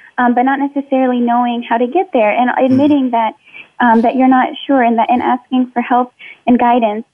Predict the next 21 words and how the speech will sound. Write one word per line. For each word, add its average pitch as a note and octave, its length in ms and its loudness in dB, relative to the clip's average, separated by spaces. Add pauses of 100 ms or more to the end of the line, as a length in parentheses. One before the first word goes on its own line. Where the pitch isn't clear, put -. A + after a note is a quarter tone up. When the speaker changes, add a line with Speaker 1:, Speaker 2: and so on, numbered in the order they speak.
Speaker 1:
um, A3 260 0
and A#3+ 180 0
finding C4+ 320 4
the B3+ 140 -2
solution. A#3 580 -4 (420)
And, B3+ 380 4
um, A#3+ 440 0
and C4 100 2
I B3+ 60 2
was C4 120 0
wondering D#4 440 2 (100)
how, C4 420 -2 (400)
um, B3+ 180 2
at - 140 0
Lassonde, C4+ 500 2
how, B3+ 520 0 (220)
um, A#3 280 -4
peop-, - 160 -4
how C4 160 0
you B3+ 160 2
encourage C#4+ 560 0